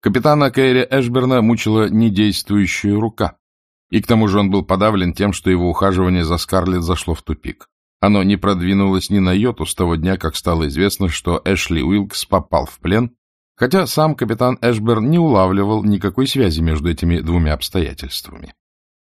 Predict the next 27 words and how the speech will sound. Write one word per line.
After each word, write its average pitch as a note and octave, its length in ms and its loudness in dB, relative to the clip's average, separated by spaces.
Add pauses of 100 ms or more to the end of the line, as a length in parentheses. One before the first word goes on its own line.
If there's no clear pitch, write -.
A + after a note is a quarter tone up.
(300)
Скарлетт E3+ 540 0
и A#2+ 40 2
Мелани C3+ 380 2
думали A2+ 340 2
об F#2 160 0
Эшли, G#2 480 0 (200)
что - 200 -2
они E2+ 180 2
делали E2 360 0
всегда, C#2+ 420 -4
если F2 340 -2
их - 120 -10
не D#2 120 -2
отвлекали D#2 520 -4
повседневные D#2+ 800 -2
заботы G2 440 -2 (420)
или D3 280 4
необходимость F#2 680 0
поддерживать D#2 680 -4
разговор. C2+ 680 -8 (580)
Мысли A2 320 2
Скарлетт G2 480 0
были F2+ 220 0
полны F2 320 0
горечи E2+ 400 -2
и F#2 60 0
печали. - 520 -6